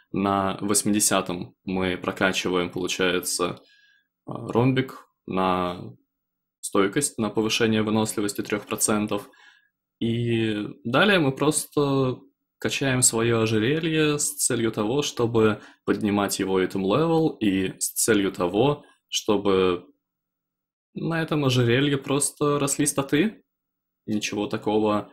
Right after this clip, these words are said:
сверхважного не имеется выше восьмидесятого ожерелья. В принципе, жаль. Но если заглянуть на будущее, если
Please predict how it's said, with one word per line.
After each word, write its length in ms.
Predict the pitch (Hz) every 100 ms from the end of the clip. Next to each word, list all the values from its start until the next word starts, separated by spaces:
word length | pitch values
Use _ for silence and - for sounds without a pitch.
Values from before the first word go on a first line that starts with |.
| _ _
сверхважного 880 | - - 107 98 98 98 101 110 101
не 260 | 101 98 98
имеется 460 | 95 113 139 -
выше 260 | 98 92 90
восьмидесятого 760 | 92 - 92 - 92 - 95
ожерелья. 720 | 95 98 95 92 92 92 - - _ -
В 100 | -
принципе, 560 | 135 160 151 147 139
жаль. 440 | - 110 101 87 - _ _
Но 320 | - 107 120 117
если 340 | 113 123 135 131
заглянуть 480 | 120 117 120 123
на 80 | 110
будущее, 640 | 92 101 143 123 - 98 92
если 460 | 90 - 95 92